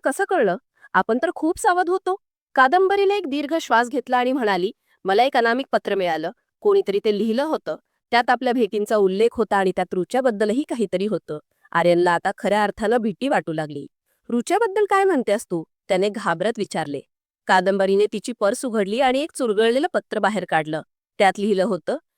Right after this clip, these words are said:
"वेळेपेक्षा जास्त सत्य लपवता येत नाही. रुच्याचं सत्य लवकरच समोर येईल आणि त्याबरोबर कादंबरीचाही अंत होईल." पत्रात पुढे काहीच नव्हतं, पण त्या शब्दांनी आर्यनच्या मनात भीतीचं बी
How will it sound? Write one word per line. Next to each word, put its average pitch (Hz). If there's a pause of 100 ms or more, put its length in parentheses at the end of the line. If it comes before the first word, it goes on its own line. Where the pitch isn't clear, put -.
(220)
"वेळेपेक्षा 233
जास्त 285
सत्य 262
लपवता 196
येत 170
नाही. 165 (460)
रुच्याचं 247
सत्य 302
लवकरच 254
समोर 190
येईल 151 (240)
आणि 180
त्याबरोबर 185
कादंबरीचाही 180
अंत 330
होईल." 160 (400)
पत्रात 175
पुढे 185
काहीच 180
नव्हतं, 285 (340)
पण 262
त्या 311
शब्दांनी 269
आर्यनच्या 214
मनात 247
भीतीचं 220
बी 196